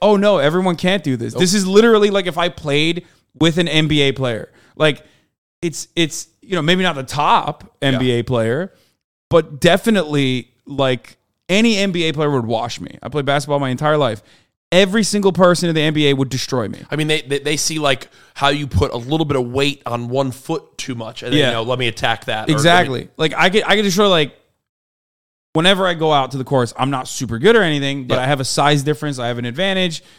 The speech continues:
Speaker 1: Uh, I've been playing basketball for many, many years, so I know how to dominate, uh, a lot of players, right? A lot of different players.
Speaker 2: Is this why you asked me to play tonight?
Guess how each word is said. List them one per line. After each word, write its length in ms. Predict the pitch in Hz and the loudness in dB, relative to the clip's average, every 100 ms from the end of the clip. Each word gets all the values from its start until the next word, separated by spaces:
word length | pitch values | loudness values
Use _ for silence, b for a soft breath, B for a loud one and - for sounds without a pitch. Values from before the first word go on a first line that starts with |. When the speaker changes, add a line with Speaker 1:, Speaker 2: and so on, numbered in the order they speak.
| b b _ | b b _
Speaker 1:
Uh, 260 | 123 120 - | 0 2 0
I've 100 | 113 | -4
been 120 | 120 | -6
playing 180 | 113 139 | -2 0
basketball 360 | 135 131 135 131 | 2 0 -2 -2
for 100 | 120 | -2
many, 200 | 123 131 | -2 -2
many 160 | 123 | -2
years, 440 | 131 196 190 170 - b b b _ | 2 2 2 -2 -10 b b b _
so 220 | 151 139 131 | 0 0 2
I 160 | 147 | 2
know 160 | 175 165 | 2 2
how 240 | 156 147 | 2 2
to 220 | 139 131 120 135 | 2 0 -4 -4
dominate, 560 | 120 131 131 123 113 - _ _ _ | 0 2 0 -2 -4 -10 _ _ _
uh, 360 | 123 120 110 101 | -4 -2 -4 -4
a 60 | 127 | -2
lot 220 | 123 113 | 0 0
of 60 | 110 | -2
players, 420 | 127 107 - 123 | -4 -6 -8 -6
right? 220 | 117 123 - _ - | -2 -2 -4 _ -2
A 40 | |
lot 180 | 123 131 | 0 0
of 60 | |
different 200 | 127 120 | -2 -4
players. 280 | 120 110 104 | -6 -6 -6
Speaker 2:
Is 60 | 110 | -6
this 160 | 175 | -6
why 100 | 214 | -4
you 180 | 220 135 | -4 -2
asked 260 | 123 123 - | -4 -4 -8
me 140 | 120 | -8
to 60 | 117 | -8
play 300 | - 107 127 | -10 -10 -10
tonight? 420 | - 139 151 | -12 -12 -12